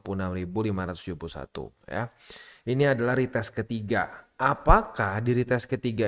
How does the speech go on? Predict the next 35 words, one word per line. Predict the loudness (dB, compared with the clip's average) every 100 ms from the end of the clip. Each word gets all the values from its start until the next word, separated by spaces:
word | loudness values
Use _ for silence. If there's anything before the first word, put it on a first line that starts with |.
| 2
ini | 0 0 2 2
Bitcoin | 0 0 0 2 0
bisa | -2 -4 -4
tembus | -2 0 0 0 -2
dan | -2 -2
kembali | -2 -2 -2
reclaim | -2 0 4 4 4
lima | 0 -2
puluh | -4 -4
enam | -4
ribu | -4 -4
lima | -6 -6
ratus | -8 -10
tujuh |
puluh | -10 -8
satu | -2 0 0 -6 -20 -20 -20 -10
atau | -8 -2 4 4
kembali | 2 -2 0 -2
ke | -4
reject | -6 -6 -4
lagi | -4 -2 -2 0
dan | 0 0
mungkin | -4 -4 -4 -4
akan | -4 -4
mengunjungi | -2 -2 -2 -2 0 0 0 -4 -20 -20 -6
lima | -2 0
puluh | 0 0 2
dua |
ribu | 0 0 2
dua | 2
ratus | 0 -2
sembilan | -4 -4
puluh | -6 -6
tujuh | -4
lagi | -4 -6 -12